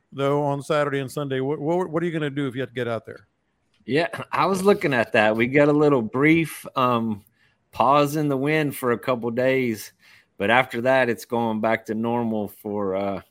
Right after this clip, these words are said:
Speaker 2: well, it's going back to abnormal for the next ten days
Speaker 1: Yeah.
Speaker 2: after that. But pretty much what we talked about earlier and what Caleb said, it's, um, get up early. Um, I,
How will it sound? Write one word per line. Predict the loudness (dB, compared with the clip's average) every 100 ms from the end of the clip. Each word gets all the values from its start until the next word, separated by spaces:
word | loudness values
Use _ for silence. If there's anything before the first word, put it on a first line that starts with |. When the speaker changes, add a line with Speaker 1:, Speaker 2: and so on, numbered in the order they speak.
| -4
Speaker 2:
well, | -2 -2 -4 _ _
it's | -16
going | -4 -2 -2 -2
back | -2 -2 -4
to | -6 -6 -10 _ _
abnormal | 0 2 2 -2 -4 -4 -4 -6 -8 _ _ _ _ _ _
for | -6 -4 -2
the |
next | -2 -4 -6 -8
ten | -6 -2
days | 0 2
Speaker 1:
Yeah. | 0
Speaker 2:
after | -2
that. | -6 -6 -8 -14 -20 _
But | 0 0 0 _ _
pretty | -4 -2
much | 2 0 0 -2
what | 2 2
we | 0 -4
talked | 0 2 0 -2
about | 2 2 4
earlier | 2 2 0 0 -2
and | -2
what | -4 -4
Caleb | -2 -2 0 -2 -6
said, | -4 0 2 0 0
it's, | -4 -8 -6
um, | -4 -2 -6 -10 _ _ _ -4
get | 0
up | 2 2
early. | 2 4 4 2 -2 -6 _ _ _ _ _ _ _
Um, | -6 -4 -6 -12 _ _
I, | -8